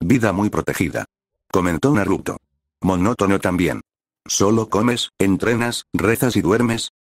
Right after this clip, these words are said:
Diana se encogió de hombros. Era la única vida que conocía hasta que llegué al mundo de los hombres y, como mi otro yo, vi cosas nuevas, tanto buenas como malas. Habría sido un caso desagradable de choque cultural, ¿eh? Bromeó Naruto.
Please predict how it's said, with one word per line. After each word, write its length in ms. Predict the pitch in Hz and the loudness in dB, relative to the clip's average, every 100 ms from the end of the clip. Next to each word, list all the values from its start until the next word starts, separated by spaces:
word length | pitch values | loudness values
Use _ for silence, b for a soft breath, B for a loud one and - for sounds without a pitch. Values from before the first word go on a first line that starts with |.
| _ _ _ | _ _ _
Diana 400 | 101 92 123 127 | 0 2 2 0
se 160 | 120 92 | 0 0
encogió 420 | 87 95 98 110 | 0 0 2 2
de 140 | 110 | 2
hombros. 480 | 90 - - - - - _ _ _ | 0 -2 -4 -6 -10 -14 _ _ _
Era 240 | 110 117 | -2 0
la 120 | 98 80 | 0 2
única 340 | 98 95 85 | 0 0 0
vida 280 | 98 110 101 | 0 0 0
que 120 | 101 | 0
conocía 520 | 104 82 - 101 101 | 0 -2 0 2 2
hasta 220 | 98 120 | 0 -2
que 120 | 95 80 | 0 -2
llegué 300 | 71 92 107 | 0 0 2
al 100 | 98 | 0
mundo 280 | 110 90 | 0 0
de 100 | 82 | 0
los 180 | 85 82 | 0 0
hombres 340 | 113 107 107 104 | 0 0 0 0
y, 100 | 123 - | 0 -2
como 260 | 95 90 | 0 0
mi 120 | 80 | 0
otro 260 | 92 - 98 | 0 0 0
yo, 220 | 92 107 - | 0 -2 -4
vi 160 | - 127 | -2 0
cosas 360 | 101 - 98 | 0 0 -2
nuevas, 480 | 87 101 117 120 - - | 0 0 0 -2 -6 -4
tanto 340 | 107 113 - 101 | -2 0 0 0
buenas 360 | 92 101 - | 2 0 -2
como 200 | 113 73 | -2 0
malas. 460 | 87 65 55 - - _ _ _ _ | -2 -2 -6 -10 -12 _ _ _ _
Habría 360 | 90 98 123 | -2 2 0
sido 260 | 117 131 104 | 2 2 2
un 160 | 117 104 | 2 0
caso 300 | 95 - 117 | -2 0 -2
desagradable 680 | 98 113 95 82 98 90 | -2 0 0 0 0 0
de 80 | 90 | 0
choque 340 | - 101 104 | 0 0 -2
cultural, 540 | 87 82 73 73 101 113 - | -2 -4 -2 0 0 -2 -2
¿eh? 200 | 196 233 _ _ _ _ | -4 -4 _ _ _ _
Bromeó 360 | 82 90 85 123 | -4 0 2 2
Naruto. 460 | 101 95 - - | 2 0 -2 -8